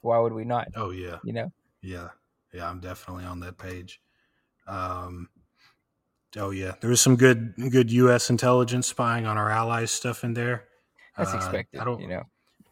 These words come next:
Speaker 2: Yeah, kinda just what we do. I know the,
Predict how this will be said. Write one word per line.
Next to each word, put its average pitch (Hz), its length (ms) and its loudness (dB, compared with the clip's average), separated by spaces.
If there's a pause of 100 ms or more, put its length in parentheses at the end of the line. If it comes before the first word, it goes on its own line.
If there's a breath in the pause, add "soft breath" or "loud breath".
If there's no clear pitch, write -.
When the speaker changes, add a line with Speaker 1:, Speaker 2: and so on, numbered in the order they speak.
(160)
Speaker 2:
Yeah, 131 280 2
kinda 135 320 4
just 117 240 -4
what 117 160 2
we 113 120 0
do. 117 380 0 (160)
I 120 60 -6
know 127 160 2
the, 113 320 0